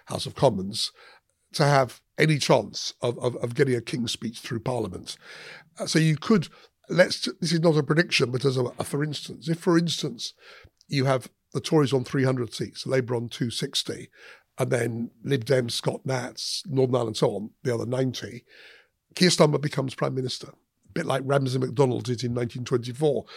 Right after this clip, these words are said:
Labour's first government, where Labour was the second largest party. So the,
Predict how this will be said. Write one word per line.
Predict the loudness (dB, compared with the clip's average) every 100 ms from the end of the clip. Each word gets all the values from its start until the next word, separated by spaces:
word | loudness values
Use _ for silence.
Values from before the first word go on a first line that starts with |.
| -8
Labour's | -2 0 0
first | 2 2 0
government, | -4 -6 -8
where | -4
Labour | -4 -4 -4
was | -8
the | -6
second | -6 -4 -8 -8 -18 -20 -20 -4
largest | -2 0 -4 0
party. | 2 2 -2 -10 -16 -20 -20 _
So | -2 4 4 4 _ _ -2
the, | 0 0